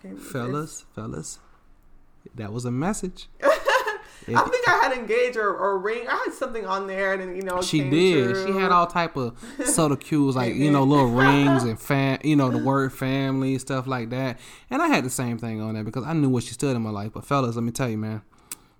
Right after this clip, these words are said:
Speaker 2: um, whether they admit it or not, women wanna know what they stand in, you know, in your life. They want to know that you, not only do you have a plan, but you have a plan that includes them.
Speaker 1: Yeah.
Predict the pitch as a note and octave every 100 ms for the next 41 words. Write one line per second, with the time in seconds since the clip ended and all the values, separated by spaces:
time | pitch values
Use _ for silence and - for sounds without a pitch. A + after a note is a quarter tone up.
0 | - A#2+ A#2 A2+ A2 G#2+ F#2 F#2+ B2 A#2+
1 | C#3+ C#3 C3 A#2+ A#2+ C3+ C3 C3+ C3+ A2
2 | C3 C#3 C3 B2+ B2 B2 F#2+ A#2 - B2+
3 | C#3 C3 G#2 G#2+ _ - - A#2 - -
4 | B2+ A2+ G#2+ A2+ _ _ _ _ _ -
5 | B2+ A#2 B2 B2 A2 - _ _ - _
6 | - A#2+ C3 A#2 A#2+ B2 B2 A#2+ A2 C#3+
7 | C#3 - _ C3 D3 D#3 F3+ D3+ C#3+ D3
8 | C3 - F#3 D3+ B2 - A#2+ A2+ A2+ A#2
9 | D#3+ D#3 A#2+ - E3 D#3 C3 B2 A#2 -
10 | D#3+ D3 A2+ B2 C#3+ G#2 G2+ - - F#3+
11 | F3+ F3+